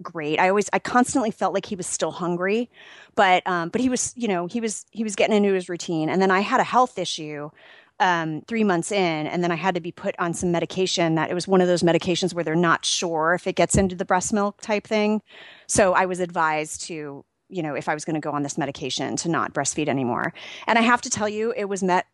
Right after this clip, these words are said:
with internally quite a bit of relief on my <laughs> part. 'Cause I, and which is horrible. Like, I felt like I had an out of like, "No, no, no, I can't breastfeed anymore. It's a medical necessity," you know? <laughs> So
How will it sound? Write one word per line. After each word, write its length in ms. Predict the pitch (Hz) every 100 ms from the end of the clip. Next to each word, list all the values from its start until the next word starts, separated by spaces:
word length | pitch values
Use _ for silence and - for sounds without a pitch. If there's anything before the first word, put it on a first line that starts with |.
| _
with 280 | 202 170 _ _ _ _ _ _ _ _ _ -
internally 720 | 220 196 196 185 196 226 233
quite 360 | - 202 180 -
a 60 |
bit 180 | 185 185
of 140 | 175 170
relief 440 | 165 175 - -
on 140 | 180
my 120 | 170 180
<laughs> 20 |
part. 240 | 208 - - - - - - - - - - - -
'Cause 120 | 415 359
I, 200 | 302 285
and 180 | 320 294 285
which 160 | 277 349
is 100 | -
horrible. 560 | - 440 277 165 - 214
Like, 240 | 214 - 240
I 100 | 247
felt 300 | - 247 247
like 160 | 214
I 40 | 196
had 260 | 190 196
an 100 | 202
out 340 | 196 226 175 - _ _ _ _ _ _ _ -
of 140 | 226
like, 240 | 220 208 233
"No, 140 | 269
no, 100 | 339
no, 180 | 302 240
I 100 | 233
can't 280 | - 247 -
breastfeed 340 | 185 - 180
anymore. 440 | 170 165 151 147 175
It's 220 | - -
a 60 | 185
medical 320 | 190 175 185
necessity," 580 | 180 - 180 - - -
you 180 | - 233
know? 140 | 226 -
<laughs> 40 |
So 180 | -